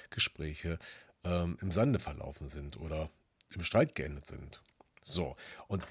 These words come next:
genau da setzen wir an, ähm, wenn nämlich diese Gespräche einfach dauerhaft im Streit ändern, enden und zu nichts führen, dann kommt irgendwann die Einsicht, ähm, ja, wir können ja eh nicht miteinander reden.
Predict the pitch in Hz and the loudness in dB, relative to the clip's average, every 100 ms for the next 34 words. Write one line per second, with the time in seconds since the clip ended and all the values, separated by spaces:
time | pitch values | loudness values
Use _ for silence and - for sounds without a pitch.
0 | - 101 95 101 170 120 87 92 117 120 | -2 4 6 8 6 6 6 8 6 6
1 | - - 87 - 90 80 78 82 131 139 | -2 -2 -2 2 2 2 2 2 2 0
2 | - _ - - - 92 90 87 85 85 | -6 _ -20 -18 2 6 6 6 2 0
3 | - _ _ - 92 90 92 85 - 82 | -6 _ _ 2 4 6 6 4 0 -2
4 | 80 80 - - - - 87 98 80 87 | 0 -2 -6 -10 -6 -2 0 0 0 -2
5 | 80 - 147 175 87 - 76 - 78 80 | 0 4 4 4 0 -4 -6 -4 -2 -2
6 | 85 85 104 165 - - 101 120 98 80 | -2 0 0 0 -4 -2 -2 0 0 -2
7 | - 78 78 - - 117 135 139 147 - | -4 -4 -2 -2 4 6 6 4 2 -2
8 | - - 87 110 - 90 78 85 190 87 | -12 0 2 2 0 -4 -2 -2 0 0
9 | 82 - 78 82 85 - - 92 80 80 | 0 0 -2 0 -2 -2 -6 -4 -4 -4
10 | 78 _ - 76 85 - 87 85 78 73 | -6 _ -10 -4 -2 0 0 0 -2 -6
11 | 67 - - 71 76 73 71 139 | -10 -12 -10 -6 -4 -4 -2 -4